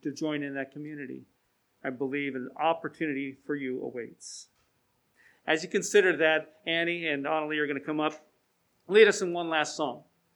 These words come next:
And I believe this song is just very appropriate for this time together. Consider that we really need Jesus now. We need him.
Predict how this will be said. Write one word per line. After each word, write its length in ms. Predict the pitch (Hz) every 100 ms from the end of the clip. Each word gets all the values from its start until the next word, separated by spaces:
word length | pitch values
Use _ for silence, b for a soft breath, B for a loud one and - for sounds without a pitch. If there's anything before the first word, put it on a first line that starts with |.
| _ _
And 80 | 180
I 60 | 190
believe 260 | 196 247
this 200 | 240 240
song 280 | - 233 214
is 300 | 180 131 -
just 240 | 240 208 156
very 340 | 175 214 196
appropriate 680 | 160 180 175 170 151 135 -
for 100 | 156
this 160 | 147 -
time 340 | 175 180 175
together. 500 | 151 139 123 127 131 _ _ _ _ _ _ _ _ _
Consider 720 | 202 180 - 240 220 180 175
that 260 | 165 175 165
we 180 | 202
really 640 | 185 156 220 240 165 156 160
need 760 | 151 165 160 214 165 147 151 - _ _ -
Jesus 720 | 127 156 147 123 107 - - _ -
now. 380 | 123 110 104 - _ _ _ _ _ _ -
We 200 | 139 160
need 220 | 160 147
him. 220 | 135 127